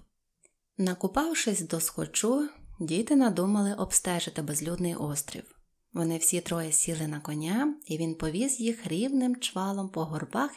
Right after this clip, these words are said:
і долинах, крізь кущі й густі зарості, через болота й зелені галявини, всіяні луговими квітами.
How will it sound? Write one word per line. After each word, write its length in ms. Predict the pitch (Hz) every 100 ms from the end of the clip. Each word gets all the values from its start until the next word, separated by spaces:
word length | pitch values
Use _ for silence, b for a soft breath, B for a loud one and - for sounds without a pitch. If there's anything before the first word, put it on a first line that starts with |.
| -
і 100 | 180
долинах, 560 | 160 156 147 151 156 - - B B -
крізь 300 | 175 165 -
кущі 520 | 175 175 - 226 285
й 60 |
густі 460 | 233 160 - - 233
зарості, 720 | 196 160 175 175 - 175 165 - _ -
через 360 | 190 170 170
болота 500 | 151 160 156 196 233
й 60 | 196
зелені 460 | 160 156 180 196 170
галявини, 680 | 156 151 156 156 151 151 -
всіяні 520 | - - 165 160 160
луговими 480 | 160 151 160 196 226
квітами. 580 | 226 - 151 160 160